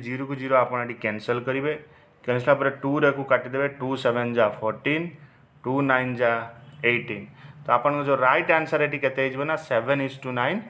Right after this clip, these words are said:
ହେଇଯିବ। ଏବେ ଯିବା ସେଇ ଅରିଜିନାଲ କ୍ୱେଶ୍ଚନକୁ ଆମେ। କ୍ୱେଶ୍ଚନକୁ ଯାଇକି ଆମର ଅପସନରେ ଅଛି ସେଭେନ୍ is to ନାଇନ୍, ୟେସ୍। ଅପସନରେ ଅଛି ସେଭେନ୍ is to ନାଇନ୍, ତ ଆମର କରେକ୍ଟ ଆନ୍ସର ଏଠି କ'ଣ ହେଇଯିବ ଆପଣଙ୍କ ପାଖରେ? ସେଭେନ୍ is to ନାଇନ୍ ହେଇଯିବ କରେକ୍ଟ ଆନ୍ସର। ଏବେ ଯିବା ନେକ୍ସଟ କ୍ୱେଶ୍ଚନ।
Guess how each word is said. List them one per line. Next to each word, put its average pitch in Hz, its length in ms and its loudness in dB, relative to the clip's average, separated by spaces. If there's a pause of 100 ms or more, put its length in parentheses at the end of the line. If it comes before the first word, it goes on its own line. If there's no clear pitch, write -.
(400)
ହେଇଯିବ। 104 260 2 (100)
ଏବେ 123 120 2
ଯିବା 127 240 2
ସେଇ 127 240 -4 (160)
ଅରିଜିନାଲ 120 300 -4 (100)
କ୍ୱେଶ୍ଚନକୁ 131 480 -6
ଆମେ। 160 180 2 (580)
କ୍ୱେଶ୍ଚନକୁ 123 480 -4
ଯାଇକି 135 220 0
ଆମର 123 260 2
ଅପସନରେ 131 400 -4
ଅଛି 127 200 -8
ସେଭେନ୍ 123 240 -2
is 127 120 -10
to - 120 -10
ନାଇନ୍, 156 160 -4
ୟେସ୍। 98 260 -6 (560)
ଅପସନରେ 147 500 0
ଅଛି 131 200 -4
ସେଭେନ୍ 117 280 0
is 127 120 -8
to 135 80 -6
ନାଇନ୍, 160 200 -2
ତ 139 60 4
ଆମର 120 220 4 (120)
କରେକ୍ଟ 135 280 2
ଆନ୍ସର 123 320 2
ଏଠି 113 120 -8
କ'ଣ 110 240 -6
ହେଇଯିବ 107 200 -10
ଆପଣଙ୍କ 107 320 -8
ପାଖରେ? 175 200 -4 (440)
ସେଭେନ୍ 113 440 0
is 123 120 -4
to 117 160 -4
ନାଇନ୍ 107 200 -4
ହେଇଯିବ 104 280 -6
କରେକ୍ଟ 95 340 2
ଆନ୍ସର। 92 340 -12 (920)
ଏବେ 113 160 0
ଯିବା 131 180 4
ନେକ୍ସଟ 135 380 0
କ୍ୱେଶ୍ଚନ। 160 320 -4